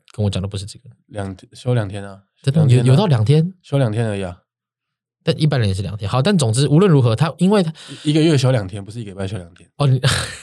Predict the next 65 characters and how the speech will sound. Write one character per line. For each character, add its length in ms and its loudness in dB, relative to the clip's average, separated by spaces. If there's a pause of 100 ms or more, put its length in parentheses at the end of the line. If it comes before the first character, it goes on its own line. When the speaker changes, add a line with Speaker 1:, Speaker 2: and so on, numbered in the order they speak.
(280)
Speaker 1:
<laughs> 920 -6
对， 140 0
你 60 -2
要 100 -2
讲 160 -6
的 140 4
应 80 4
该 120 4
是 140 2
一 40 2
个 120 2
月 120 2
休 180 0
两 180 -2
天。 180 -2
Speaker 2:
对。 80 -8
我， 240 -4
我 60 0 (460)
Speaker 1:
对， 100 0
他 120 0
一 80 0
个 100 0
月 80 2
休 140 2
两 160 -2
天， 180 -4
因 80 6
为 40 6
我 60 6
就 120 2
记 100 0
得 60 2
他 80 4
那 100 4
个 80 2
时 80 0
候 160 2
每 320 0
天 240 0
都 140 2
在 120 0
工 220 -2
作， 140 -2
我 100 0
们 120 6
那 60 4
时 80 4
候 80 2
就 120 -2
是 160 0 (160)
连 100 -4
要 100 0
约 140 4
个 80 0
吃 160 0
饭 160 -2
都 140 0
约 180 0
不 240 -6
到 220 -10
这 80 -10
样 120 -10
子。 160 -12 (420)
然 140 0
后 280 2